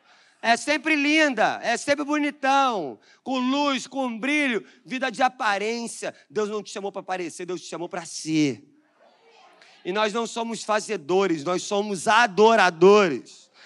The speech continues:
Sabe qual é o selo que eu quero ter? O selo da promessa que tá em Efésios um, treze e quatorze. Esse selo ninguém tira. E é esse selo que vocês têm pra testemunhar.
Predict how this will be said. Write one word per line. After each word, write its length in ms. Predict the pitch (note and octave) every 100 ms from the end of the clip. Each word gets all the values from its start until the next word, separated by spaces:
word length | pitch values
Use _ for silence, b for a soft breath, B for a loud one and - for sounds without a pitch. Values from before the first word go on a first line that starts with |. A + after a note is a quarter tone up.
| B
Sabe 340 | - A3+ G#3+ G#3+
qual 180 | A#3 A3+
é 40 |
o 20 |
selo 340 | - A3+ G#3+ G3+
que 60 |
eu 60 | G3+
quero 220 | G3 F#3+
ter? 380 | A3 B3 D#3 - _ _
O 40 | D3+
selo 280 | - A3+
da 100 | G#3+
promessa 540 | G#3+ G3 F3 G3+ - F#3
que 80 | -
tá 120 | F#3+
em 40 |
Efésios 440 | F#3 - F#3 D3+ D3
um, 160 | F#3+
treze 360 | F#3 F#3 F#3 D#3+
e 40 |
quatorze. 760 | E3+ - D#3+ D3 C3+ G2 - - _ _ b b b
Esse 380 | F#3+ A3 A3 G3+
selo 380 | - A3 A3+ G#3+
ninguém 360 | G#3+ G#3 A3+
tira. 500 | - - G#3+ G#3+ D3 B B
E 80 | G3+
é 100 | G3+
esse 280 | A#3+ - A3+
selo 360 | - A#3 A#3
que 80 | G3+
vocês 520 | F#3+ G#3+ - A#3 -
têm 360 | - G3 A3 A3 B B
pra 160 | G#3+ G3+
testemunhar. 960 | G3+ - G3+ G3 E3 C#3+ D3+ C#3